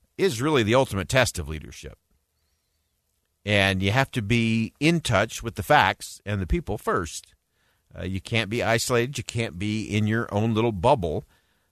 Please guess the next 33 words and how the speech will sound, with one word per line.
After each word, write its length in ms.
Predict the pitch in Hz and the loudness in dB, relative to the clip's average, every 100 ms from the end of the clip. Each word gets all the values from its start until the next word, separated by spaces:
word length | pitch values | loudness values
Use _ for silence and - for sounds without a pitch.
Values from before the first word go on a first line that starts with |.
| _ | _
uh, 260 | 80 85 85 | -4 -2 -2
again, 240 | 87 107 | 0 0
often 400 | - 92 107 127 | 4 4 4 2
created 580 | 110 - 117 104 107 113 | -2 -4 -2 0 0 0
by 220 | 95 104 | 2 2
staff. 720 | 113 - - 139 98 82 - - _ - - | 2 -2 0 2 2 -2 -8 -16 _ -20 -12
And 180 | 87 | -8
whether 220 | 90 98 90 | -4 -2 -2
that's, 480 | 90 92 - - - | -2 -2 -6 -12 -16
again, 300 | 123 101 71 | -8 -6 -2
governmental 560 | 95 92 90 98 131 | -2 0 0 0 -2
staff 420 | 117 - 104 110 - | -2 0 0 0 -4
or 160 | 82 87 | -6 -2
whether 240 | 85 87 | -2 -2
that's 240 | 87 85 | -2 -2
in 100 | 90 | -4
an 80 | 80 | -4
organizational 800 | 82 85 85 80 80 117 - 80 | -4 -4 -2 -2 0 -2 -2 -6
staff, 480 | - 82 80 - - _ _ _ _ _ _ | -6 -8 -8 -10 -16 _ _ _ _ _ _
uh, 340 | - 85 80 76 | -6 -2 0 -2
it's 200 | 87 92 | -2 0
really 240 | 165 185 147 | 2 2 2
interesting 360 | 139 - 139 | 0 -2 -2
to 100 | 113 | 0
note 380 | 110 127 120 76 | 4 4 4 0
that, 240 | 95 95 - - | 0 0 -4 -4
uh, 140 | 98 92 | -2 0
most 640 | 101 143 190 - - _ _ | 2 2 0 -4 -10 _ _
of 140 | 107 92 | -4 -4
the 100 | 95 | -4
skills 480 | - 123 131 123 | -4 -2 0 0
of 200 | 101 76 | -2 -4
leadership, 640 | 107 127 104 - 87 92 - | -4 -2 -2 -2 -2 -2 -6